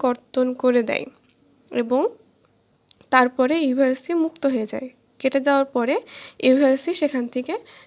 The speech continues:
সরে যায়। এই যে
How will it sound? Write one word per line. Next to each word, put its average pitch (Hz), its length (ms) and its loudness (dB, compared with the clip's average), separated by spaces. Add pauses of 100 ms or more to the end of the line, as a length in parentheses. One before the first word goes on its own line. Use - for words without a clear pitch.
(120)
সরে 277 320 2
যায়। 254 160 -14 (2250)
এই 247 140 2
যে 254 120 -2